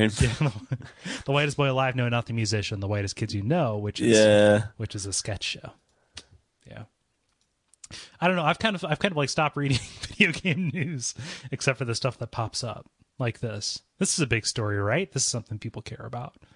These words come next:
Speaker 1: Yeah.
Speaker 2: I don't know.
Speaker 1: I, after Skyrim, I'm,
Speaker 2: You're done?
Speaker 1: I think I'm, I'm gonna step away from, from, from the Sky-, from the Elder Scrolls series.
Speaker 2: Okay.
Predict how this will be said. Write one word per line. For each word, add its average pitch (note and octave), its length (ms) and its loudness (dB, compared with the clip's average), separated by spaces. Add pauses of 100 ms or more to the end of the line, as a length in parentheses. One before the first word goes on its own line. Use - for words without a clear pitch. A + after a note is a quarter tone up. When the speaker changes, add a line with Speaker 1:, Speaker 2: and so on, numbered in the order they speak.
(1500)
Speaker 1:
Yeah. D#3 580 0 (140)
Speaker 2:
I - 20 -10
don't C#3+ 100 -10
know. - 220 -16
Speaker 1:
I, - 160 6 (720)
after D3+ 260 4
Skyrim, G#2+ 600 6
I'm, G#2+ 300 2 (320)
Speaker 2:
You're B2+ 120 0
done? A#2+ 160 0
Speaker 1:
I C3 40 -2
think C3 200 0
I'm, A#2 260 6
I'm B2 120 2
gonna A2+ 140 6
step A2 300 4
away G#2 260 6
from, G#2 400 2 (880)
from, G#2 480 -4 (120)
from G2+ 260 -2
the G2+ 80 0
Sky-, - 220 -2 (200)
from A#2 280 6
the G#2+ 120 10
Elder G#2 300 8
Scrolls G2+ 420 4
series. G2 560 4
Speaker 2:
Okay. - 100 -20